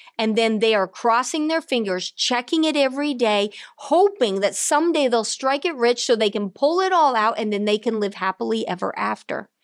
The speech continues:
That's not the way it goes. And even in Ecclesiastes, it talks about, hey, listen, you need to be diversified.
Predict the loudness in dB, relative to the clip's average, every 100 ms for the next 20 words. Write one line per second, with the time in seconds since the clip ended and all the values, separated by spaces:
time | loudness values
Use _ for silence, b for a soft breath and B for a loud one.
0 | b b b b -4 -2 -4 -2 0 0
1 | 0 0 2 2 2 2 2 0 -2 -2
2 | -2 -4 -2 2 2 2 2 2 -2 -2
3 | -2 -2 0 2 2 0 0 0 0 -2
4 | -4 -4 -6 B B 0 2 2 2 0
5 | -2 -4 -2 -2 -2 -2 -2 -6 -4 -6
6 | -6 -12